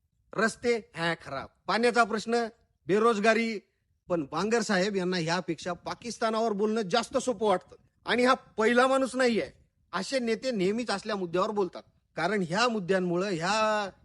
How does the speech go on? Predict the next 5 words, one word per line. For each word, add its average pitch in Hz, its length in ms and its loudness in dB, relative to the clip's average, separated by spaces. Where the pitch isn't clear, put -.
बोलबच्चनमुळं 185 680 -2
त्यांना 175 380 -6
सस्तात 262 320 2
प्रसिद्धी 214 500 -4
मिळते. 170 300 -4